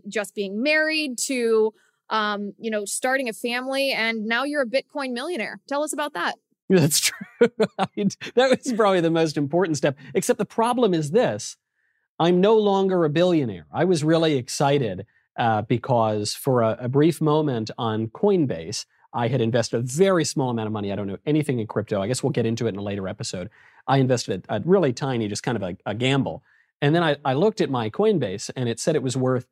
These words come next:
Speaker 2: seven point seven billion dollars. So I had penned these obnoxious, furious resignation letters.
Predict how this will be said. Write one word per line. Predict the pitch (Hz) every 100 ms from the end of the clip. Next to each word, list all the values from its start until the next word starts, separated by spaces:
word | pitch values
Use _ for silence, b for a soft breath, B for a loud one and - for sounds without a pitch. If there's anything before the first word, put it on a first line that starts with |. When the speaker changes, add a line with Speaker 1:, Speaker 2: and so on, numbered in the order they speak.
| _ _
Speaker 2:
seven | - - 190 190
point | 175 170 147
seven | 160 143 135
billion | 120 139 143 131
dollars. | 123 185 - - - - _ _
So | - - 156 151
I | 143 170 170
had | 151 143
penned | - 143 139 143 - b
these | - 131 123
obnoxious, | 160 113 123 131 131 - 160 139 -
furious | - 143 139 143 143 135 143
resignation | 131 123 117 123 135 135 120
letters. | 120 120 127